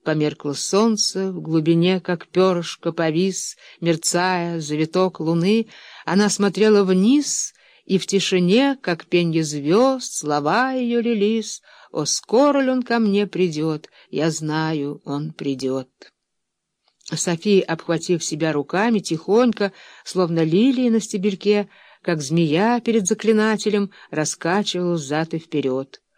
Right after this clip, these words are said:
а волосы в такт движением приподнимались и не спадали с плеч. Она читала негромко, чисто и выразительно.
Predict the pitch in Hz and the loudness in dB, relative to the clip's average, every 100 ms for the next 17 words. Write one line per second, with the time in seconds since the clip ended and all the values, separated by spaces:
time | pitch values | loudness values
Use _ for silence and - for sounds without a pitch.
0 | _ - - 151 160 240 311 240 - 143 | _ -20 -6 -4 2 4 6 4 2 -8
1 | - 196 196 156 175 160 220 269 247 220 | -4 -2 -2 0 0 4 2 4 2 2
2 | 196 175 156 147 147 190 240 226 - 151 | 0 0 -2 -2 0 0 2 0 -4 -8
3 | - 139 131 143 170 - - 123 127 127 | -6 -6 -2 -2 -2 -6 -8 -6 -6 -8
4 | - - _ _ _ _ _ - 175 240 | -14 -18 _ _ _ _ _ -4 4 4
5 | 269 269 277 269 262 254 202 247 302 302 | 4 2 4 4 6 4 4 4 4 2
6 | 285 269 - 247 - 233 226 226 214 156 | 0 -2 0 -2 0 2 4 4 2 0
7 | 156 - 139 143 | -4 -4 -6 -6